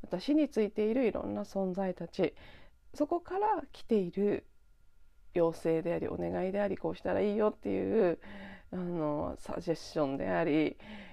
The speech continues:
まあ、いろいろなね、ものを受け取って、それにある意味素直に従う形で動こうとしているということなので、自分が大きく変わったっていうふうに感じていましたけど、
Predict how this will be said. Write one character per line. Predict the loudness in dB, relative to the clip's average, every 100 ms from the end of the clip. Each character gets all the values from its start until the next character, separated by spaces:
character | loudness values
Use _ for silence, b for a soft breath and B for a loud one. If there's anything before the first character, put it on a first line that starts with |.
| B
ま | 4 4 4
あ、 |
い | 0 -2
ろ | 4 6 6
い |
ろ | 4
な | 2 2
ね、 | 0 -2 b b b -20 -2
も | 2
の | 4 4 2 0
を | 0
受 | -2 -2 -2
け |
取 | -4 -6
っ | -8 -4
て、 | 0 0 -2 -2
そ | 2
れ | 4
に | 4 2 2
あ | 0
る | 2 2
意 | 2
味 | 0
素 | 0 0
直 | 4 4 4
に | 2 0
従 | -2 0 0 0
う |
形 | -4 -4 -4 -2 0
で | 4 4 4
動 | 0 -2
こ | -2 -4
う | -6
と |
し | -14
て | -12
い | 2
る | 4 4
と | 4
い |
う |
こ | 2 -4
と | -4
な | -2
の | -4
で、 | -2 -2 -4 -14 -20 -12 -6 -2 0 -2 -2 2
自 | 4
分 | 6 6
が | 6 4
大 | 6 4
き | 4 0
く | 0
変 | 4 4
わ |
っ | 4
た | 4
っ | 4
て | 4
い |
う | 2
ふ |
う | 4
に | 2
感 | 2 4 4
じ | 4
て | 4
い | 4
ま | 2
し | 0
た | -2
け | 4
ど、 | 6 6